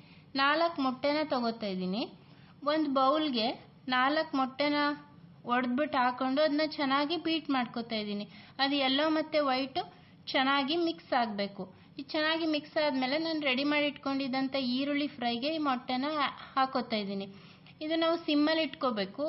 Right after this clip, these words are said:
ನಾವು ಜಾಸ್ತಿ ಉರಿ ಇಟ್ಕೊಂಡ್ರೆ ಅದು ಸುಟ್ಟೋಗ್ಬಿಡುತ್ತೆ. ಇದನ್ನ ಸಿಮ್ಮಲ್ಲಿ ಇಟ್ಕೊಂಡು ಚೆನ್ನಾಗಿ ಮಿಕ್ಸ್ ಮಾಡ್ಕೋಬೇಕು. ಅದೆಲ್ಲ ಚೆನ್ನಾಗಿ ಮಿಕ್ಸ್ ಆದ್ಮೇಲೆ ಕಾಯಿ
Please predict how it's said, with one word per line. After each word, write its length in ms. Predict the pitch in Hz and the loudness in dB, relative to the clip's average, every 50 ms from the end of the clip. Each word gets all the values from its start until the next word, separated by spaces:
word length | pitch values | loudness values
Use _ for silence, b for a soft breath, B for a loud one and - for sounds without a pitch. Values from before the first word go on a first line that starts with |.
| 330 320 277 | -2 -4 -4
ನಾವು 220 | 254 254 254 269 262 240 - | -2 0 0 0 0 0 0
ಜಾಸ್ತಿ 400 | 240 240 247 262 262 - - 285 | 2 2 2 0 -2 -4 -4 -4
ಉರಿ 240 | 277 269 269 254 262 | -2 -2 -2 -2 -4
ಇಟ್ಕೊಂಡ್ರೆ 480 | 254 247 - - 262 254 254 247 285 277 | -4 -6 -6 -6 -6 -4 -2 -2 -2 -2
ಅದು 160 | 254 262 254 247 233 233 233 233 233 226 - - | -2 -2 -4 -2 -2 -2 -2 -2 -4 -6 -8 -8
ಸುಟ್ಟೋಗ್ಬಿಡುತ್ತೆ. 840 | - 277 247 - 262 247 247 214 208 196 190 175 - - - 233 294 - B B B B B B - - | -8 -8 -4 -2 -2 -2 -2 -2 -4 -4 -4 -6 -8 -6 -6 -6 -6 -6 B B B B B B -10 -8
ಇದನ್ನ 200 | 294 269 294 311 320 311 | -4 0 0 0 0 0
ಸಿಮ್ಮಲ್ಲಿ 360 | - 294 285 285 302 311 302 294 | 0 0 2 2 2 2 0 0
ಇಟ್ಕೊಂಡು 360 | 285 - - 277 285 294 339 | -2 -4 -4 -4 -2 -2 -4
ಚೆನ್ನಾಗಿ 520 | 330 - 330 277 269 269 277 269 262 294 | -4 -4 -2 0 0 2 2 0 0 0
ಮಿಕ್ಸ್ 340 | 320 311 311 311 - - - | 0 0 -2 -4 -6 -6 -4
ಮಾಡ್ಕೋಬೇಕು. 600 | 269 254 240 - - 226 214 214 208 208 - 240 | -2 -2 -2 -2 -4 -6 -4 -4 -6 -6 -4 -4
ಅದೆಲ್ಲ 300 | 233 233 240 247 247 262 | -2 -2 -2 -2 -2 -2
ಚೆನ್ನಾಗಿ 460 | 269 - 294 254 247 247 262 262 269 | -4 -2 -2 0 0 0 0 0 0
ಮಿಕ್ಸ್ 340 | 269 254 247 247 - - - | 0 0 -2 -4 -6 -4 0
ಆದ್ಮೇಲೆ 460 | 254 247 233 220 214 208 202 214 254 359 - B B B B B B B B - | 0 2 2 0 0 -2 -2 -2 -2 -4 -4 B B B B B B B B -4
ಕಾಯಿ 260 | - 311 320 320 349 | 2 4 4 4 4